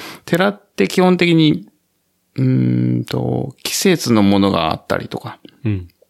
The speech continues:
Speaker 1: あの、植生だったりするんですけど、そう、そういうのもあって、なんかやっぱ大人になるまで気づかないですよね。
Speaker 2: うん。
Speaker 1: うん。
Speaker 2: うん。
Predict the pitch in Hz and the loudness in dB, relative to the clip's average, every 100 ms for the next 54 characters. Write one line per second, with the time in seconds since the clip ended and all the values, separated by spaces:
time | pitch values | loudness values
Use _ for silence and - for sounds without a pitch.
0 | _ _ - 135 107 104 98 95 - - | _ _ -10 -2 0 2 2 2 0 -2
1 | - 117 107 98 - - - 90 - - | 0 2 2 0 -4 -2 -2 -2 -4 -8
2 | - 127 - - - - - - - - | -12 -14 -18 -18 -18 -18 -20 -20 -12 -8
3 | - - _ 143 160 156 147 123 107 101 | -8 -12 _ 0 4 4 4 4 2 0
4 | 110 - 110 107 104 101 98 110 175 185 | -2 -2 0 0 0 0 0 2 4 4
5 | 180 123 95 - 110 143 151 107 - - | 4 2 0 -2 -2 2 0 0 -6 -8
6 | 120 120 - _ 110 92 85 - 113 101 | -6 -8 -10 _ -8 -8 -12 -8 -4 -4
7 | 92 _ 101 90 | -6 _ -8 -8